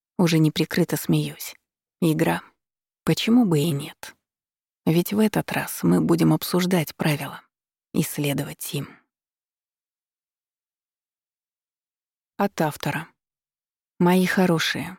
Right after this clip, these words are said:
история Тимура и его маленькой боевой мышки завершена. Я думаю, что завершена она правильно, потому что впереди у них долгий путь уже не в качестве кота и мышки, а в качестве Тимура и Вики.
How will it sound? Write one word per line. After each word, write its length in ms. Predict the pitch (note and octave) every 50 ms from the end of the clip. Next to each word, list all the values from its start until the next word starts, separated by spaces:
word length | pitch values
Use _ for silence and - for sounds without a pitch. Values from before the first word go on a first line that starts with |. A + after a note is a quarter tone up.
| _ _ _ _ _ _
история 460 | F3 F3 - - A#3+ A#3+ A3+ A3 G#3
Тимура 480 | G3 - - F#3+ G3 G#3 A3 A3+ A3 D#3
и 140 | - - F3
его 280 | E3+ E3+ E3 E3+ E3+
маленькой 500 | E3+ F3 F3+ F#3 F3+ F3 F3 E3+ - E3+
боевой 440 | D#3+ E3 E3 E3+ E3+ E3+ F3 E3+ E3+
мышки 380 | E3+ F3 F#3 G#3 - - - E3+
завершена. 760 | D#3+ D#3+ D#3+ D#3 E3 - - - - D3+ D3 C#3 C#3+ C#3+ - _ _ _ _ _ _ _ _ _ _ _ _ _ _ _ _ _ _ _ _
Я 160 | G3 F#3+ G#3
думаю, 300 | A#3 B3 B3 A#3 A3 G#3
что 180 | - - F#3+
завершена 640 | F3+ F#3 F3+ F#3 F#3 - - G3 G3 G3 G#3 G#3 G3+
она 160 | F#3 F#3 F3+
правильно, 580 | F3 - - G#3 G3 D#3 D3 C#3+ D3 D3 D#3 - _ _ _ _ _ _ _ _ _
потому 280 | - E3 - F3+ F#3 F#3
что 180 | - - - E3
впереди 440 | - - F3+ E3+ F3+ F3+ F#3+ G#3 G3+
у 120 | F#3 E3+
них 260 | D#3+ D#3 D3+ D3+ E3
долгий 400 | D#3 E3+ F3+ F3 E3+ E3 F3 E3+
путь 320 | - - G3 G3+ G3 - E3
уже 160 | D3+ D#3 D3+
не 140 | D#3+ D#3+ D3+
в 80 | -
качестве 560 | - - G3+ G#3 - - C#3+ - - D3+ D3
кота 300 | - - D3 - - D3
и 120 | D#3 D#3 D3
мышки, 480 | D3+ D3+ C#3+ C#3 - - - - - - _ _ _ _ _ _ _ _ _ _ _ _ _
а 120 | - F3+
в 60 | F3 -
качестве 560 | - A3 A3 - - D3+ - - - D3 C#3
Тимура 420 | - - F3+ F#3 G3 F#3+ E3+ D#3
и 160 | D3 D3 D3
Вики. 420 | C#3+ C#3+ C#3 D#3 - - - -